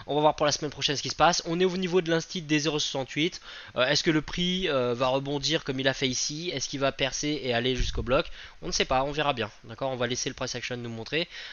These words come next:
Euh, en tout cas, on est au niveau d'une zone très forte, une zone clé ici. En cas de cassure, de retest à la hausse, méfiez-vous de ce point pivot.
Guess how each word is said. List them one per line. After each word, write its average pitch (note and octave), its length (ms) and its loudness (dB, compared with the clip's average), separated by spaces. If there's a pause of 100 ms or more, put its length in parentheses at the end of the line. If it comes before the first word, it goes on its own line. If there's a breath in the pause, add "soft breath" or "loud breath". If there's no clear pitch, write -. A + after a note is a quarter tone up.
(100)
Euh, A#2+ 100 0
en C3 160 0
tout D#3 160 -6
cas, E3+ 240 6
on C#3 140 0
est C#3+ 40 6
au D3 80 4
niveau D3 200 -2
d'une C#3+ 180 -6
zone D3 220 -2
très C#3 160 0
forte, E3 300 -2
une C3 100 -10
zone B2+ 160 -8
clé C3 180 -6
ici. E3 320 -6 (260 loud breath)
En C3+ 140 0
cas F3+ 320 12
de D3+ 220 0
cassure, D#3+ 480 0
de C#3 80 0
retest C#3+ 480 2
à B2 240 6
la C3 180 6
hausse, C#3+ 240 0
méfiez-vous C#3 380 -4
de - 60 -8
ce - 100 -2
point C3+ 180 -6
pivot. B2+ 320 -6